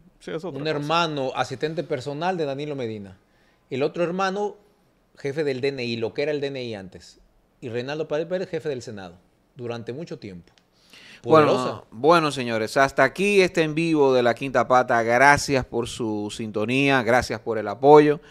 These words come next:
Speaker 3: a todas las personas que están conectadas todavía este minuto con nosotros. Em, nada,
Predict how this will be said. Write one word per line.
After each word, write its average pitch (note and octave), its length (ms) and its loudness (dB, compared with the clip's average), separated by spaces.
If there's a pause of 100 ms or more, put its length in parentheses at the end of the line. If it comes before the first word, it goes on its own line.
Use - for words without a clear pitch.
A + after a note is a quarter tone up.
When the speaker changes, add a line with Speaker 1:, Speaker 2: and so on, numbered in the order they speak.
(260)
Speaker 3:
a G#2 160 -2
todas B2 280 4
las A2 100 -6
personas A#2+ 460 -6
que A#2 280 -4
están C3 320 2
conectadas A#2+ 640 0
todavía A#2 440 -2
este C3+ 180 -8
minuto A#2+ 400 -4
con G#2 160 -6
nosotros. E3+ 600 -2 (480)
Em, G#2+ 920 -2
nada, B2 360 -6